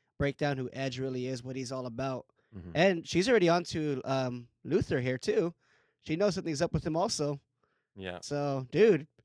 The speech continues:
Speaker 1: she's, she's not, she's not stupid, that's for sure.
Speaker 2: Something else. I'm,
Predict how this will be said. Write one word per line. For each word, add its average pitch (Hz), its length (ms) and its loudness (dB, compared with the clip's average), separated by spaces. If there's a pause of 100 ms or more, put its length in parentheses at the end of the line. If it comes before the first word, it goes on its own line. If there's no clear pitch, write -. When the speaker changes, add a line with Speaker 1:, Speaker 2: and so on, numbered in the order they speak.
Speaker 1:
she's, 156 360 -2
she's 160 220 -2
not, 196 240 2 (340)
she's 143 160 -4
not 185 120 -2
stupid, 165 340 0
that's 151 160 0
for 156 80 -4
sure. 156 300 -2 (2000)
Speaker 2:
Something 95 360 -10
else. 92 340 -8
I'm, 95 300 -2